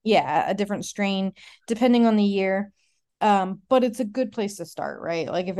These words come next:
everybody in a kennel is vaccinated, then it's less likely to occur. Um, there's, I've been out of general practice so long, I'm not sure of all the different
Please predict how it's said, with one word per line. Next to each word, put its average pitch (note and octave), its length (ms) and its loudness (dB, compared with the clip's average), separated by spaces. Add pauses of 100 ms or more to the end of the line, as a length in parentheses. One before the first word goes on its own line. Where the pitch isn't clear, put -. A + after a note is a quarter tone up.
everybody F#3 840 2
in F#3 120 -2
a F3 60 -2
kennel F3 380 -4
is D#3+ 120 -8
vaccinated, D#3+ 800 -2
then E3 400 -4
it's F3 240 -8
less F#3 400 2
likely D#3 480 -4
to - 220 -8
occur. - 440 -8 (1200)
Um, G3+ 640 6 (1200)
there's, G#3+ 500 4 (840)
I've F3+ 280 -6
been G3+ 160 2
out F3+ 140 0
of E3 100 -6
general F3+ 340 0
practice F3 380 -8
so F3+ 160 4
long, E3+ 280 2
I'm G3+ 200 2
not G3 240 2
sure F3+ 680 -2
of F3+ 180 -2
all F3+ 160 2
the F#3 100 -4
different F#3 520 -6